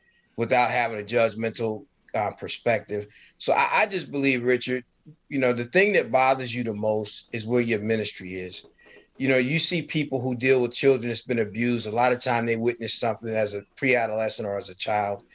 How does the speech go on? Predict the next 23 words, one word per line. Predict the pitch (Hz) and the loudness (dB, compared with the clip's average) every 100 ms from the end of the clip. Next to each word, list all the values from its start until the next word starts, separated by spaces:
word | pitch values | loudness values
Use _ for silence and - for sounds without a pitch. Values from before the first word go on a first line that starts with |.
| - - - _ | -20 -20 -20 _
Um, | 113 110 107 101 92 - | 4 4 4 2 -4 -4
you | 139 | 2
know, | 123 113 - | 4 2 2
I | 135 | 0
dealt | 131 135 131 | 0 0 0
with | 120 117 120 | -2 -6 -2
a | |
lot | 117 120 | 2 4
of | 113 | 2
different | 113 117 113 110 | -2 -4 -6 -2
things | 117 113 107 | 0 0 0
growing | 113 113 | 0 2
up, | 110 107 | 0 -2
and | 110 | -2
that, | 120 123 | -2 0
that | 120 | 0
led | 120 120 117 110 | 2 2 0 -2
me | 120 120 120 | 0 0 0
to | - | -4
wanna | 110 113 107 | -2 0 0
help | 101 113 - | 0 0 0
other | 110 98 | -2 -2
people. | - 120 113 - 104 | -8 -6 -6 -4 -6